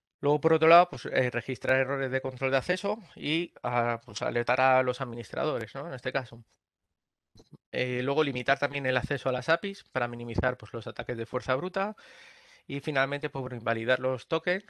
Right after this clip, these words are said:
¿vale? J W T, ¿vale? Que son los json Web Token, ¿vale? Estas abreviaciones. Cuando se finalice la sesión, ¿vale? Por parte del, del usuario, ¿no?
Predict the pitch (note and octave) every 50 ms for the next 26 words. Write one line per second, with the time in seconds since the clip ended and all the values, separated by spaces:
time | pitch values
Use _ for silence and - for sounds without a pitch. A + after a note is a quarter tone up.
0 | - - - _ _ _ - A#2+ B2+ C3+ C3 - B2+ B2+ B2+ B2+ A#2+ A#2+ B2 B2
1 | B2 B2+ - F3+ F3+ - - - - - - - - - - - - _ _ _
2 | _ B2+ B2+ C#3 D3+ D#3+ E3+ F3 - A#2+ A#2 - C3 A#2+ A#2 A#2 A#2+ C3 B2+ -
3 | C#3 C3 B2 A#2+ B2+ B2 - - F3+ F3 - F#3+ F#3+ A3+ G#3 - _ _ _ _
4 | _ _ _ _ _ - - D#3 - D#3 - - B2 B2+ - A#2+ A2+ A2+ A2+ A#2
5 | A2+ - D#3+ E3+ F#3 F#3+ - _ - - - _ - _ _ _ _ _ _ _
6 | _ _ _ _ _ _ _ _ - - - - - - - - _ C#3+ C3+ C#3+
7 | D#3+ D#3+ D3+ D#3 D3 - D#3 C#3 C#3 C#3 C#3 - - D3+ D3+ C#3+ - - B2+ -
8 | - A#2+ - - _ _ _ _ _ B2+ C#3 D3+ D3+ - - G#2+ - C3 C3 -
9 | C3 B2+ B2 B2 A#2+ A2+ A2 A2+ A2 - - - - _ C3 B2+ A#2 A#2 A2+ -
10 | C3+ A2+ G#2 - G#2 C3+ D3